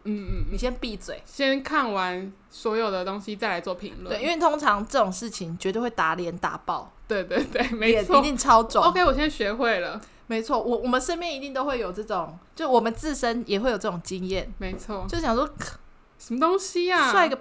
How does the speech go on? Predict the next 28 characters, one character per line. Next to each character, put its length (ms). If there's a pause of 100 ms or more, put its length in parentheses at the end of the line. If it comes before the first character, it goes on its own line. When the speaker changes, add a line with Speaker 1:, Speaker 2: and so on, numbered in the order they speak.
(140)
Speaker 2:
屁。” 180 (360)
这 80
样。 180
Speaker 1:
对。 100
Speaker 2:
<laughs> 1500
但 180
之 160
后 120
认 200
真 140
看 160
就 100
是 140
，“哦， 200
靠， 300 (160)
非 160
常 200
喜 180
欢， 240
Speaker 1:
真 80
的 60
蛮 40
帅 0
的。 60
Speaker 2:
非 180
常 100 (200)
喜 420
欢。” 380